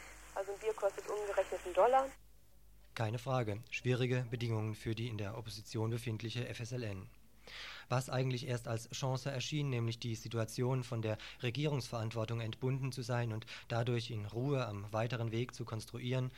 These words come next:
Speaker 2: zu diskutieren oder auch eine kritische Bilanz zu ziehen, das scheint derzeit eher umgekehrt der Fall zu sein.
Speaker 1: Der andere Schwerpunkt ist einfach, die Politik der aktuellen Regierung ständig auch beantworten zu müssen, ne? Und das geht in einem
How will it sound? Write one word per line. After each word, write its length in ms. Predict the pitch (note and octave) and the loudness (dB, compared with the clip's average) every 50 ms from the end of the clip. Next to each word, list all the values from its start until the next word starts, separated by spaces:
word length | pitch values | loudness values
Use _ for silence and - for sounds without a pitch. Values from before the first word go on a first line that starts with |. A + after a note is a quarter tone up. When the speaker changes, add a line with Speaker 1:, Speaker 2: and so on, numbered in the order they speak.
| - - - | -12 -18 -16
Speaker 2:
zu 120 | - - A2 | -16 -14 -6
diskutieren 640 | - - C#3 - - - B2 - C3 B2+ B2 B2 - - - - - - | -2 -2 -2 -2 -2 -6 -4 -2 0 2 2 0 0 -4 -10 -12 -10 -4
oder 280 | D3+ D3 C3 C#3 C3 | 0 2 2 2 2
auch 80 | B2+ B2 | 0 0
eine 240 | - C3 B2 A#2+ A2+ | 0 0 0 0 0
kritische 340 | - C3+ C3+ B2 B2 A#2+ | -2 -2 -4 -2 -4 -4
Bilanz 400 | A#2 B2 B2 B2 A#2+ C3+ D3 - | -2 0 0 2 2 2 0 -2
zu 100 | - C3+ | -6 -10
ziehen, 320 | A2+ - C#3 C3 B2 B2 A#2+ - - - - - - | -6 -2 -2 0 0 -2 -4 -6 -10 -12 -10 -4 0
das 340 | C#3+ C3 C3 C3 - - A#2+ | 2 2 2 0 -4 -8 -6
scheint 300 | - C#3 C3 C3+ C3 - | -2 0 0 0 0 0
derzeit 440 | A#2 G#2+ G#2 - - A#2 A#2 A#2 | 0 0 0 0 0 0 0 0
eher 300 | A#2 A#2 A2+ A#2+ C#3 - | 0 2 2 2 2 2
umgekehrt 500 | D#3+ C#3 B2+ A2+ G#2+ - - G#2+ G2 F#2 | 2 2 2 2 0 -2 -4 -6 -6 -6
der 80 | G2 F#2+ | -8 -6
Fall 200 | - A2 G2+ G2+ | -6 -6 -6 -6
zu 120 | F#2+ - | -6 -8
sein. 360 | - G#2 G2 F#2+ G2 G#2 A2 A2+ - - - - - - - - - - | -8 -8 -8 -8 -8 -10 -12 -16 -18 -20 -20 -20 -20 -20 -20 -8 0 2
Speaker 1:
Der 100 | G3 F#3+ | 2 2
andere 200 | A3 A#3 A#3+ A#3+ | 4 2 0 -2
Schwerpunkt 460 | - - - - - - A3 G3 - | 0 2 2 2 2 0 -4 -6 -6
ist 120 | G#3+ - - | -4 0 0
einfach, 280 | F#3+ G3+ G#3+ - G#3+ - - | 0 2 2 0 -2 -2 -4
die 40 | G3+ - - | -6 -4 -2
Politik 340 | G3+ F#3 F#3 - - A#3 - - - | -2 -2 -2 -2 -4 -4 -4 -4 2
der 320 | G3+ F#3+ F#3 F#3 F#3 F3+ F3+ - - | 4 6 6 6 4 2 0 2 4
aktuellen 500 | - G3+ G#3+ - - G#3+ - G3 G3 G3 | 4 4 4 4 4 4 6 6 4 4
Regierung 420 | F#3+ F#3 F3+ - G3 G#3 G#3+ A3 G#3+ | 0 -2 -4 -2 0 0 0 0 0
ständig 340 | - - - G#3 G3+ G#4 - - - - - - - - | 2 2 2 2 2 -2 -6 -10 -12 -16 -16 -14 -2 0
auch 120 | - G3 - | 0 2 6
beantworten 580 | - - G3 A3 A3+ - G3+ F3 E3 - E3+ - - | 8 8 8 8 6 6 4 4 4 2 -2 -8 -6
zu 60 | F3 | -6
müssen, 300 | E3+ E3+ E3 - - E3+ | -4 -4 -6 -6 -6 -4
ne? 80 | E3+ F3+ | -2 -2
Und 200 | - G3 F#3+ - | -2 -2 -2 -4
das 140 | F#3+ F3+ - | -4 -4 -2
geht 140 | - F#3+ F#3+ | -4 -4 -2
in 80 | F#3+ F3+ | 0 0
einem 160 | F3+ F3 | 0 0